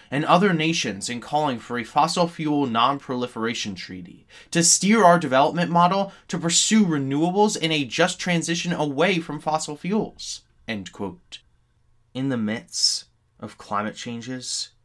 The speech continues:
ever-growing threat, it would be wise for international leaders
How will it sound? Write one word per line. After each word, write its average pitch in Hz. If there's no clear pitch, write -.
ever-growing 113
threat, -
it 127
would 147
be 131
wise 101
for -
international 131
leaders 131